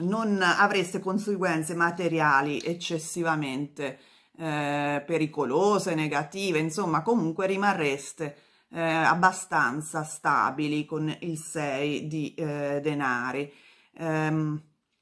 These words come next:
dunque, le conseguenze, eh, vediamo che, eh, c'è una, ehm,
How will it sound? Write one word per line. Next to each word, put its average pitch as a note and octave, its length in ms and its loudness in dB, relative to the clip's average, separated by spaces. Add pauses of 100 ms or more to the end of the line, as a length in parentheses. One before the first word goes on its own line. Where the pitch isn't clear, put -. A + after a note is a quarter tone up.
(1040)
dunque, E3 400 0
le F3+ 100 4
conseguenze, A#3 1160 2
eh, D#3+ 800 0
vediamo F3+ 540 0
che, D#3+ 600 0
eh, D3 60 -2
c'è - 360 -2
una, D#3 540 2 (420)
ehm, C#3+ 880 -2